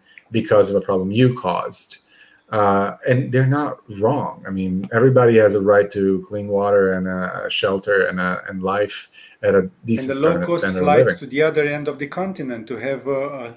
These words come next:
Speaker 2: a, a city break in Barcelona for
Speaker 1: Yeah.
Speaker 2: nineteen euros.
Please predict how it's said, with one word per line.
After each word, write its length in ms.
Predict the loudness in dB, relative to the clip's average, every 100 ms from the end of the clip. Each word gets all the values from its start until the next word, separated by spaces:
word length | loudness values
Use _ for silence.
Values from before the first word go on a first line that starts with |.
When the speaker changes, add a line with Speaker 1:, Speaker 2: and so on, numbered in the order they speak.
| -16
Speaker 2:
a, 40 | -14
a 40 |
city 360 | -10 -10 -10 -12
break 460 | -8 -10 -10 -14
in 220 | -14 -12
Barcelona 720 | -10 -10 -10 -10 -10 -10 -12 -18
for 400 | -18 -18 -20 _ 0
Speaker 1:
Yeah. 160 | 0 0
Speaker 2:
nineteen 540 | -10 -8 -8 -8 -10 -6
euros. 500 | -6 -8 -12 -20